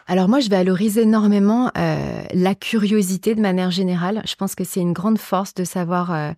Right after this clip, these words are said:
être à l'écoute et aller chercher, entre guillemets, à, à puiser des autres, en fait, euh, des éléments d'inspiration ou des éléments de, de connaissance. Euh, donc, je suis curieuse à titre personnel, donc j'écoute des milliards de podcasts,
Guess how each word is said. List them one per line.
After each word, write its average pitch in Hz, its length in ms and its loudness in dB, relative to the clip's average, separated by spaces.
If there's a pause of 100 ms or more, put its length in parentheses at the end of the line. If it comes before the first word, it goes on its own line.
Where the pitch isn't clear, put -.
être 196 240 -2
à 220 40 4
l'écoute 208 680 -4
et 185 240 0
aller 196 180 4
chercher, 220 460 -2
entre 185 320 -2
guillemets, 185 280 0
à, 156 300 -2 (380)
à 175 120 -2
puiser 226 420 0
des 190 220 2
autres, 226 240 -2
en 175 80 0
fait, 185 360 -4
euh, 156 240 -6 (340)
des 180 220 0
éléments 190 320 4
d'inspiration 180 840 -2
ou 175 40 -2
des 160 200 -2
éléments 151 380 -2
de, 165 160 -8 (500)
de 175 80 0
connaissance. 185 640 0 (500)
Euh, 170 180 0
donc, 180 320 -2 (320)
je - 60 -12
suis 226 200 -4
curieuse 240 440 2
à 190 80 0
titre 202 320 -6
personnel, 190 420 -2
donc 175 160 -2
j'écoute - 320 -4
des 180 120 2
milliards 175 280 2
de 170 100 -2
podcasts, 170 540 -4